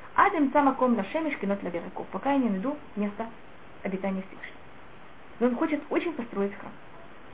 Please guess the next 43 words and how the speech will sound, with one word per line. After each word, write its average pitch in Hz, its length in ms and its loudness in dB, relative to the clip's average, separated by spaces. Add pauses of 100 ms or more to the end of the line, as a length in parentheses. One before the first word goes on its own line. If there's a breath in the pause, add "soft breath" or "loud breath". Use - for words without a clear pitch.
(100)
И 226 60 4
он 254 80 8
делает 311 240 8
всё 330 80 2
возможное 302 440 6
для 240 100 2
построения 190 420 -4
храма. - 280 -10 (460 loud breath)
И 196 60 2
одна 254 200 8
из 240 100 4
важных 254 300 2
вещей, 269 180 0
он 415 100 2
хочет, 233 260 -2
чтобы - 220 -6
Аарон, 294 340 2 (220)
это, 180 240 -6 (200)
э, 196 200 -6 (100)
ковчег 247 280 -2
с - 120 -12
крыше-, 226 280 -6
э, 202 140 0
с - 120 -8
крышелями, 349 440 2 (380 loud breath)
был 285 260 6
перенесён, 262 540 2 (320)
конечно, 262 400 4
в 240 40 0
Иерусалим. 190 340 -6 (420 loud breath)
Давид 240 200 4
захватывает 202 580 4
Иерусалим, 185 440 -6
Давид 226 220 0
всё 277 100 0
приготавливает. - 580 -6 (600)
И 269 80 0
Аарон 320 260 6
Ашем 370 240 2
находился 294 380 0
в 285 80 -8
Кириат 208 260 0
Ярым, 185 260 -2